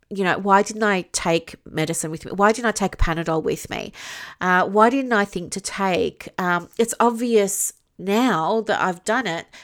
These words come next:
but it wasn't obvious to me at the time. But why didn't I take waterproof <laughs> clothes? Things like that, you know? So there were a lot of things that really made it so much harder for me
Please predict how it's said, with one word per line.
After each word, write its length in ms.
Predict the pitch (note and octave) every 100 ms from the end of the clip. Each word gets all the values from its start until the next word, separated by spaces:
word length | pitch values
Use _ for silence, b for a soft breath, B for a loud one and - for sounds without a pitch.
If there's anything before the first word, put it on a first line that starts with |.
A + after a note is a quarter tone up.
| B
but 100 | A#3+
it 80 | A#3
wasn't 260 | B3 A#3+
obvious 280 | A3+ A3+ G#3 -
to 80 | G#3
me 140 | G3
at 80 | -
the 60 |
time. 300 | - B3+ A#3
But 100 | G3+
why 200 | A3 A#3
didn't 160 | A#3+ A#3
I 40 | A3
take 220 | A#3 G#3
waterproof 460 | A3+ A3+ - A#3+ -
<laughs> 0 |
clothes? 1080 | C4 B3+ G#3 - G#3+ G#3 D3+ G3 - - - - - F#3 B B B _
Things 260 | - A#3+ A3+
like 280 | F3+ F3+ -
that, 320 | E3 D#3+ - _ _
you 180 | F3+ E3+
know? 240 | D#3+ E3+ A3+ B B
So 160 | - A3+
there 140 | A#3+
were 40 |
a 40 | A#3
lot 200 | A#3+ C4
of 140 | C4
things 640 | - B3 B3+ F#3 F3 - - -
that 420 | G#3 G3 F#3+ - _ _ -
really 540 | G3+ A#3+ C4 B3 A3+
made 320 | F#3+ F#3+ G3
it 160 | G3 -
so 340 | - G#3 G#3+
much 300 | G#3+ G#3 -
harder 360 | - G3 G#3+ A3+
for 200 | - F3+
me 400 | D3+ B2+ B3